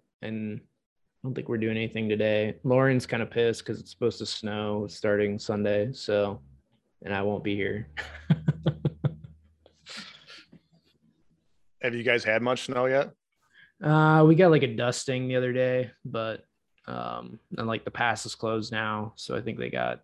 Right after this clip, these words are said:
Speaker 1: something, you know, a good chunk up in the mountains, but
Speaker 2: Nice.
Speaker 1: nothing. I mean, it's, it's cold here. It's, like, you know, forty and thirty overnight, but, um,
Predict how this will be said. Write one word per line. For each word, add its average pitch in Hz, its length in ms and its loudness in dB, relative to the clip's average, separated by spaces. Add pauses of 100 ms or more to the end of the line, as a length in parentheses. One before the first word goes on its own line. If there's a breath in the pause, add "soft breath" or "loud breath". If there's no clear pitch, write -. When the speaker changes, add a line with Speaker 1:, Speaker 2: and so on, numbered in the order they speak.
Speaker 1:
something, - 640 -10 (160)
you 107 140 -8
know, 101 120 -10
a 104 60 -10
good 107 240 -8
chunk 107 280 -8
up 110 140 -6
in - 60 -16
the 101 40 -8
mountains, 107 680 -8
but 101 300 -6 (520)
Speaker 2:
Nice. 95 360 -12 (1080)
Speaker 1:
nothing. 104 600 -6
I 107 80 -8
mean, 110 200 -6
it's, - 440 -10 (200)
it's - 80 -20
cold 123 360 0
here. 139 280 6
It's, - 240 -6
like, - 140 -8 (200)
you 113 80 -12
know, 110 260 -10 (440)
forty 113 420 2
and 104 460 -6
thirty 110 340 0
overnight, 104 600 -4
but, 104 260 -6 (880 soft breath)
um, 65 560 -10